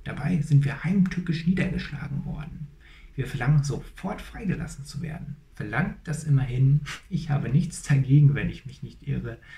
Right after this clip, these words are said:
Frei werdet ihr sein oder vielmehr hängen. Nämlich morgen in Tucson an einem schönen, starken Galgen." <laughs> "Wenn ihr Witze machen wollt, so macht bessere, als dieser ist."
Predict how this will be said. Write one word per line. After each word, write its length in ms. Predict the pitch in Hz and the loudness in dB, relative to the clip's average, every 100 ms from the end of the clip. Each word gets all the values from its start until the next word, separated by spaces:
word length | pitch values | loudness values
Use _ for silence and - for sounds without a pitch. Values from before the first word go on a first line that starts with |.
| - _ | -20 _
Frei 380 | - 147 - 262 | -12 -8 -6 -6
werdet 240 | 247 - | -8 -4
ihr 120 | 170 | 2
sein 380 | 139 131 165 170 | 4 4 4 4
oder 160 | 135 131 | 4 2
vielmehr 560 | - 143 127 120 143 - - | 6 6 6 0 -4 -6 -6
hängen. 460 | 143 151 - - - - - - - _ - _ | -2 0 -2 -6 -10 -20 -20 -20 -20 _ -20 _
Nämlich 320 | 139 151 143 | 8 8 8
morgen 400 | 139 180 190 180 | 6 6 4 4
in 220 | 175 151 | 6 4
Tucson 640 | - 196 202 - 95 92 - - - | 2 -4 -4 -2 0 0 -4 -16 -12
an 140 | 101 | -10
einem 300 | 110 117 113 | -8 -8 -8
schönen, 640 | - 196 254 214 156 147 | -4 -4 -2 4 8 8
starken 680 | - - - 104 - 139 127 - | 6 -4 -10 -10 -6 -6 -6 -8
Galgen." 480 | - 107 113 120 135 | -8 -6 -6 -6 0
<laughs> 340 | - 143 139 - - - - - - - - - - - | 2 6 6 4 -4 -20 -20 -20 -20 -20 -20 -20 -20 -2
"Wenn 160 | 131 | 4
ihr 120 | 156 139 | 6 6
Witze 260 | 156 156 | 4 6
machen 340 | 147 139 131 127 | 6 8 6 4
wollt, 240 | 131 127 | 2 2
so 80 | 131 | 0
macht 260 | 127 139 | 2 2
bessere, 400 | - 139 139 120 | 2 2 2 2
als 240 | 123 - - | -2 -8 -2
dieser 320 | 139 135 127 131 | 2 4 4 0
ist." 340 | 101 - | -4 -8